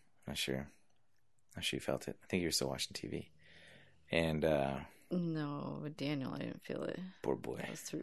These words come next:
Speaker 1: But,
Speaker 2: pushes.
Speaker 1: yeah, so I think that, you know, I see it and I'm like, "Oh my gosh."
Speaker 2: Mm-hmm.
Speaker 1: And it's yours, but it's mine.
Speaker 2: Mm-hmm.
Speaker 1: Like, it's
Speaker 2: No,
Speaker 1: yours
Speaker 2: it's
Speaker 1: first.
Speaker 2: ours.
Speaker 1: It's ours, but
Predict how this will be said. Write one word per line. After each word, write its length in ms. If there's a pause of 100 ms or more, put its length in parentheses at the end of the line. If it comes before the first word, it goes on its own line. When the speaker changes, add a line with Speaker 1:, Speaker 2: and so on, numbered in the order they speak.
(120)
Speaker 1:
But, 100
Speaker 2:
pushes. 340 (1040)
Speaker 1:
yeah, 300
so 440
I 80
think 320
that, 360 (440)
you 160
know, 100
I 120
see 260
it 180
and 140
I'm 100
like, 240
"Oh 120
my 160
gosh." 580
Speaker 2:
Mm-hmm. 300 (260)
Speaker 1:
And 140
it's 160
yours, 420 (1160)
but 100
it's 160
mine. 220 (200)
Speaker 2:
Mm-hmm. 220 (680)
Speaker 1:
Like, 240
it's 200
Speaker 2:
No, 80
Speaker 1:
yours 320
Speaker 2:
it's 80
Speaker 1:
first. 80
Speaker 2:
ours. 360
Speaker 1:
It's 200
ours, 460
but 300